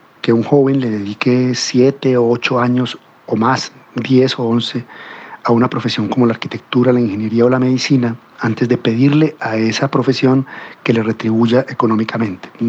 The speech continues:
Hago la, la cuenta con la medicina, por ejemplo, que es la que conozco más de cerca. Vos haces un pregrado que dura siete años, luego haces un año rural, van ocho.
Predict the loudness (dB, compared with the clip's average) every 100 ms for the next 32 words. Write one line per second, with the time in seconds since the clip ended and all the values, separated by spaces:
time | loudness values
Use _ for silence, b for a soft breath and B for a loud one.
0 | -2 0 2 2 2 -2 -2 -2 -2 -4
1 | B B -2 0 0 -2 -4 B B -4
2 | 0 0 -2 -2 2 2 0 -4 -4 -4
3 | -4 -2 -2 -4 -2 -4 -4 -10 B B
4 | _ -2 0 -2 -2 0 2 0 -2 -4
5 | B B B B -4 0 2 2 2 2
6 | 2 2 2 0 -2 -2 -2 2 2 2
7 | 2 -2 -2 -4 0 2 2 2 0 2
8 | 0 0 2 2 2 -2